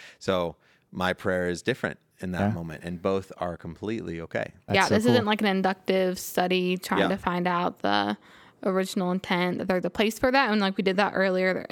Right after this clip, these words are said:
Speaker 3: this summer with Psalm sixty-one. Yeah, this is time for to pray. And that's why I love, too, thinking about the imagery of Psalms and how that can also be helpful, again, stirring
Speaker 1: Yeah.
Speaker 3: our heart with affection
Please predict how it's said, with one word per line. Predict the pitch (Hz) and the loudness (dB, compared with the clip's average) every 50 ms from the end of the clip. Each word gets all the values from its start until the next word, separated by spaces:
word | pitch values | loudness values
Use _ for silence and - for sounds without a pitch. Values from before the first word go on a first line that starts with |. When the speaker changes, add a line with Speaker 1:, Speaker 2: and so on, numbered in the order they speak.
| - - | -8 -4
Speaker 3:
this | - 190 190 - | -2 -2 -2 -2
summer | - - 196 185 190 196 202 208 196 190 - | -2 -2 0 2 2 2 2 2 0 -2 -2
with | 214 185 196 | -2 -2 -2
Psalm | - - - 220 214 214 220 | -4 -4 -4 -2 -2 -2 -2
sixty-one. | - - 220 - - - 233 226 226 226 233 226 233 233 240 240 - - - - - - - - - - | -2 -6 -8 -8 -6 -4 -2 -2 0 0 0 0 0 0 0 -2 -6 -12 -20 -20 -20 -20 -20 -20 -8 -4
Yeah, | 202 185 | -4 -2
this | 180 196 - - | -2 -4 -4 -8
is | 202 - | -10 -8
time | - 196 190 202 | -8 -6 -6 -6
for | - - | -6 -8
to | 202 | -10
pray. | 202 - - 202 190 190 196 202 - | -10 -8 -6 -4 -2 -2 -2 -4 0
And | |
that's | - 220 247 247 | 0 0 2 2
why | 285 | 2
I | 254 | 2
love, | 226 214 208 202 202 - - | 2 2 2 0 -2 -6 -2
too, | - 233 214 208 | 0 0 2 2
thinking | - 208 196 190 - 202 | 2 0 -2 0 0 -2
about | 190 180 196 175 180 180 | 0 0 0 0 0 -2
the | - - - | -4 -2 -2
imagery | 190 185 185 190 - 240 247 247 | 0 0 -2 0 0 0 2 2
of | 254 254 | 0 0
Psalms | 247 - 277 254 254 269 277 285 269 - | 0 0 2 2 4 4 2 2 2 2
and | - 202 | 0 0
how | 202 208 190 | 2 2 2
that | 190 185 196 | 2 2 2
can | - 202 | 0 0
also | - - 185 190 185 - - 202 196 | 2 2 2 0 2 0 0 0 2
be | 185 190 185 | 2 0 0
helpful, | - 170 170 - - - 214 214 | 0 0 -2 0 0 2 2 2
again, | 196 196 202 196 190 | 4 2 2 2 0
stirring | - - - 180 185 196 196 196 202 | -2 -2 0 0 2 2 2 2 2
Speaker 1:
Yeah. | 208 - - - - - - - - - | 0 -2 -6 -12 -18 -18 -18 -16 -2 2
Speaker 3:
our | 208 196 202 | 4 4 4
heart | - - 185 180 196 | 4 2 2 2 2
with | 185 - - | 0 0 -2
affection | 196 190 - 190 180 - - - - - 240 233 240 254 262 | -4 -4 -2 -4 -4 -4 -4 -2 0 2 2 4 2 2 0